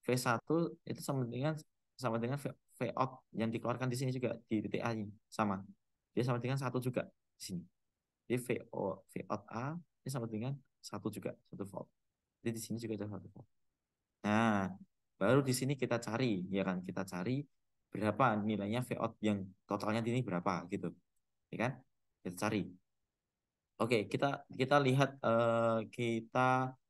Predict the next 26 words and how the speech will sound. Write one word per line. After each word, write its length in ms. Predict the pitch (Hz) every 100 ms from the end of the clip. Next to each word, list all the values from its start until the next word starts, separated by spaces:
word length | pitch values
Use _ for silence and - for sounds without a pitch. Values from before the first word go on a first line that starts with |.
| _ _ _
lihat 400 | 113 113 117 107 - -
dulu 560 | 104 101 110 131 131 131
tentang 560 | 113 104 120 127 127 131 _ _ _ 117
ini 160 | 113
dulu, 160 | 101 87
apa 240 | 92 120
namanya? 400 | 117 113 135 139 - _ _ _ _ _ _ _ _ _ _ _ _ _ _ _ _ _ _ _ _ _ _ _
Arus 320 | 113 123 127
totalnya 320 | - 123 127 123
di 160 | 110
sini 240 | 104 101 90
ya, 80 | - 95
arus 160 | 92 92
totalnya 400 | 90 101 98 90
di 60 |
sini. 160 | - - - _ _ _ _ _ _ _ _ _ -
Arus 400 | 104 110 - -
yang, 320 | 104 104 101 104 - _ _ _ _
eh, 480 | 104 95 92 90 98
arus 320 | 107 113 101
yang 160 | 98 95
apa 240 | 101 90
ya? 80 | - - _ _
Yang 240 | 101 95
lewat 240 | 110 113 101
nanti, 240 | 95 90